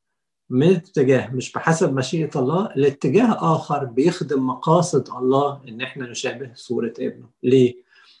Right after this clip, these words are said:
لأني لو اتصالحت مع الغرض اللي أنا موجود علشانه، أنا بعيش بحسب مشيئة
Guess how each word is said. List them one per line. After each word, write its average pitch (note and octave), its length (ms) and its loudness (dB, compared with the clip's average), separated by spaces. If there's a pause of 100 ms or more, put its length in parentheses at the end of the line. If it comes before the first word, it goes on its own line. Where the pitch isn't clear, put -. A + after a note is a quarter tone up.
(220)
لأني G#3 420 4
لو G3 160 6
اتصالحت F3+ 580 2
مع D#3 200 2
الغرض C#3+ 560 2 (140)
اللي C3+ 260 4
أنا E3 140 4
موجود C3 640 2 (140)
علشانه، C3+ 640 2 (1400)
أنا E3+ 380 4
بعيش C3 1000 2
بحسب C3+ 880 0 (960)
مشيئة F3+ 440 2